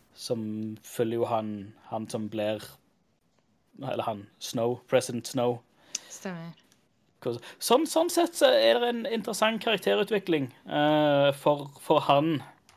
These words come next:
Speaker 1: Ehm, men det er bare resten av filmen er litt sånn, det, det er,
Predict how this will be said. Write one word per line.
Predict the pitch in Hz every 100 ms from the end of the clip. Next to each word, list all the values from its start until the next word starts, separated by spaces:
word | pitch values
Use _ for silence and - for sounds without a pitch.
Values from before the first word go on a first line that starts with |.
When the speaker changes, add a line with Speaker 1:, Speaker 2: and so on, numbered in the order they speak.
| _ _ _ _ _
Speaker 1:
Ehm, | 131 127 123 120 120 117 117 113 110 104 95 _ _ _ _ _ _ _ _ _ _
men | 165 160
det | 143
er | 135
bare | 135
resten | 131 131 - 143 127
av | 117 -
filmen | 117 120 117 113
er | 104 104
litt | 110 -
sånn, | 95 101 _ _ _ _ _ _ _ - - - - _ _ _ _ _ _ - _ _ _ _ _ _ _ -
det, | 160 147 139
det | 139
er, | 139 135 131